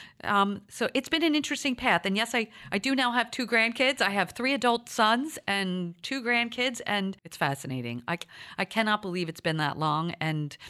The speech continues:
I've had well over ten thousand students in my classes, and I continue to look for them and,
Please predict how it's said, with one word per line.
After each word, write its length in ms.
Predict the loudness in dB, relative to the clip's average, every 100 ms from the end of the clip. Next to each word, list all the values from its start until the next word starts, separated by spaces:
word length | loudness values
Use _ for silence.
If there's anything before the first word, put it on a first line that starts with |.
| -18 -10 -6
I've 120 | 0
had 240 | 0 0 -4
well 440 | -6 0 2 2
over 360 | 0 0 -4 -6
ten 220 | -6 -6
thousand 400 | -2 -2 -2 -6
students 420 | -8 -6 -6 -6 -4
in 80 |
my 140 | -4 -4
classes, 640 | 0 2 2 -2 -6 -6 -10 -10 -10 -2
and 240 | 0 0 -2
I 80 | -4
continue 480 | -6 -8 -8 -6 -2
to 180 | -2 -4 -10 -20 -18 -2
look 220 | -2 0
for 180 | 0 2
them 320 | 4 4 2
and, 380 | 0 -2 -2 -6